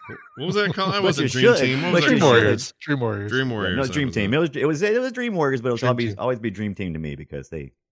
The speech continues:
Speaker 2: they got together a good
Speaker 1: <laughs>
Speaker 2: team there.
Speaker 1: There you go. I don't know. I, I, I kinda now still wanna keep going. Like, if we get to a three, I'd be okay
Speaker 3: Mm-hmm.
Speaker 1: with it.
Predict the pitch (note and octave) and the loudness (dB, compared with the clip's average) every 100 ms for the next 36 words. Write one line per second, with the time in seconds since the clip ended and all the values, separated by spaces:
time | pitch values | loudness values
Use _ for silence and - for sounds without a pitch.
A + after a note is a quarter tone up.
0 | _ _ - - - - - C#3 D#3+ - | _ _ -20 -20 -20 -14 -10 -6 -6 -6
1 | - - E2+ C3+ C3+ B2+ _ - _ - | -8 -10 -10 -10 -10 -12 _ -16 _ -18
2 | _ _ - A#3+ E3 F2 F#2+ F#2 D#2 - | _ _ -8 -6 -4 -4 -4 -4 -8 -12
3 | _ _ _ _ _ - E2+ F#2 F#2+ F2 | _ _ _ _ _ -10 -2 -2 0 0
4 | E2+ F2+ - - F2 F2 E2+ D#2+ _ - | 0 -2 -4 -4 -2 -2 -4 -8 _ -12
5 | D#2+ E2 E2+ - - F2+ F2+ F2+ F2 F2 | -4 -4 -4 -8 -6 -2 -2 -2 -2 -2
6 | - F2 E2+ E2 E2 - E2 - C#2+ C#2 | -2 -2 -2 -2 -6 -8 -10 -8 -8 -8
7 | C#2 - D#2+ D#2 D#2 - D2+ E2 - E2+ | -12 -12 -12 -8 -10 -10 -8 -8 -4 -6
8 | D#2+ F2 E2+ E2 D#2 C#2+ D2+ D#2 D#2+ C#2+ | -6 -6 -4 -4 -4 -8 -6 -4 -4 -6
9 | C#2+ C#2 | -8 -14